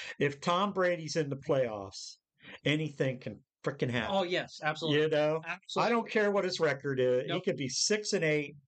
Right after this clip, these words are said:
Speaker 1: whatever he is, or whatever they are, you know?
Speaker 2: Mm-hmm.
Speaker 1: It doesn't matter.
Speaker 2: Yeah.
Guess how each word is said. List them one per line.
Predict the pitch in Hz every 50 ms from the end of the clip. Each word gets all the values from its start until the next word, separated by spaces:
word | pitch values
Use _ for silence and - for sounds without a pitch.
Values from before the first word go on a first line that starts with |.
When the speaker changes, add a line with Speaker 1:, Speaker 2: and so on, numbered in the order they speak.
| _ -
Speaker 1:
whatever | - 165 165 170 170 165 160 151 156 151 139
he | 131 123
is, | 117 107 104 98 - - - _ _ _ _ _ - - - -
or | - 135 127 127 127 123
whatever | 113 127 147 156 170 165 156 156 151
they | 151 135 123
are, | 107 104 98 - _ _ -
you | - 143 123 127
know? | 123 120 117 113 113 107 -
Speaker 2:
Mm-hmm. | 165 160 151 143 139 - - - - - - _ _ _ _ _ _ _ _ _ _ _ _ _ _ _ _ _ _ _ _ _ _ _ _ _ _ _ _ _ _ _ _ _ _ _ _ _ _ _ _ _ _ _ _ -
Speaker 1:
It | 156 139 139 135
doesn't | 147 139 139 139 131
matter. | 117 107 98 87 76 71 -
Speaker 2:
Yeah. | 151 151 139 120